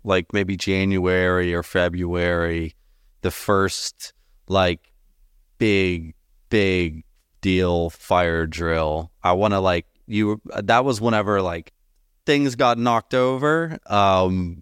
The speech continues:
all the, uh, what do you call them? The,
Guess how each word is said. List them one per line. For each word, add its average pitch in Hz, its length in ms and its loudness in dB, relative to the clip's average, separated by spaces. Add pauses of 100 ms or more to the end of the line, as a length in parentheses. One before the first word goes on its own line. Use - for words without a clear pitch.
(140)
all 123 360 4
the, 107 380 0
uh, 87 520 2 (140)
what 117 160 0
do 113 40 2
you 98 100 0
call 87 300 2
them? 85 160 -2
The, 82 540 0